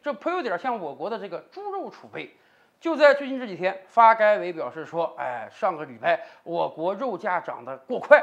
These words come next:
所以呢，我们进一步放开猪肉储备。当猪肉市场价格非常非常低的时候，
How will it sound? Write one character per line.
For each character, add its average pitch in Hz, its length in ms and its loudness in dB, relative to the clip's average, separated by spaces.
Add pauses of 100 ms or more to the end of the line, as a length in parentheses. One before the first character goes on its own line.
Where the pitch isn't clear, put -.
(140)
所 339 220 0
以 330 80 0
呢， 269 300 0
我 170 100 -6
们 226 220 -4
进 403 260 -4
一 240 80 -4
步 233 240 -10 (140)
放 294 360 6
开 214 280 0
猪 190 260 -12
肉 165 180 -8
储 - 180 -20
备。 135 220 -16 (460)
当 349 300 10
猪 415 100 -6
肉 427 260 4
市 403 220 -4
场 185 180 -4
价 240 200 0
格 226 120 -2
非 285 160 -8
常 247 160 -2
非 262 120 -10
常 254 240 -8
低 311 160 -12
的 233 100 -4
时 - 100 -12
候， 143 160 -12